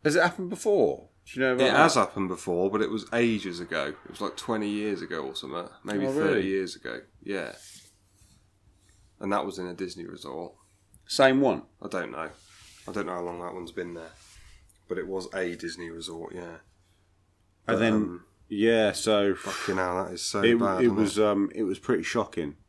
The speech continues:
Speaker 1: But, uh, like, that's happened sort of the other way round now. That happened a few weeks ago with that gorilla, Harambe,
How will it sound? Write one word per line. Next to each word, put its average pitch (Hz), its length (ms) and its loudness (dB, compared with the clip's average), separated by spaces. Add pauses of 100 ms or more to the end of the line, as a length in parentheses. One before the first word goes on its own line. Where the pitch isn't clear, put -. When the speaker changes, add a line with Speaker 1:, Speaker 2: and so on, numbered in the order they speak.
(600)
Speaker 1:
But, 110 160 2
uh, 87 120 -4 (440)
like, 104 460 -6
that's 113 320 -6
happened 92 500 -6 (180)
sort - 380 -4
of 85 300 -12 (1300)
the 95 140 0
other 120 200 4
way 90 180 6
round 82 380 2
now. 76 320 -2 (220)
That 85 200 -2
happened 82 300 -10
a - 20 -16
few 90 240 -4
weeks 85 240 -6
ago 78 180 -8
with 78 120 -6
that 73 180 -6
gorilla, 78 520 -6 (680)
Harambe, 80 760 -2